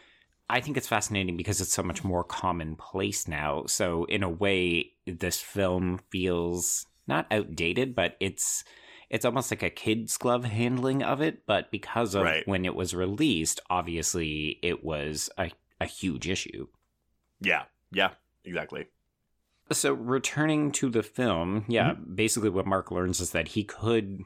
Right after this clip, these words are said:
Speaker 1: learn to treat his diagnosis. And so this is of interest to him, but we also don't really get a sense of, like, does he plan to pursue that? Or is he just like, "Cool, okay, now I understand what ails me."
Speaker 2: Yeah, we don't, yeah.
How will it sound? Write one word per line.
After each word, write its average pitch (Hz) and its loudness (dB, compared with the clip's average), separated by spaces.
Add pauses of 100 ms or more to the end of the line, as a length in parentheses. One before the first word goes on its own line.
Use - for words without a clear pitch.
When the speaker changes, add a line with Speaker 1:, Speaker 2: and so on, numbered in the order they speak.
Speaker 1:
learn 92 0
to 95 -2
treat - -6
his 82 -2
diagnosis. 80 -2
And 85 -2
so 87 0
this 104 0
is 120 2
of 127 0
interest - 0
to 95 0
him, 85 -2 (220)
but 117 0
we 120 2
also 127 2
don't 131 0
really 110 2
get 101 2
a 95 2
sense 98 0
of, 87 0
like, 82 0
does 87 0
he 92 -2
plan 87 -4
to 85 -4
pursue 120 -2
that? 127 2
Or 101 2
is 92 0
he 98 0
just 82 -2
like, 80 -2 (120)
"Cool, 80 0
okay, 87 0
now 85 0
I 78 0
understand 73 -4 (100)
what 85 0
ails 60 -4
me." - -10 (420)
Speaker 2:
Yeah, 110 -4
we 165 0
don't, 190 -2 (100)
yeah. 98 -2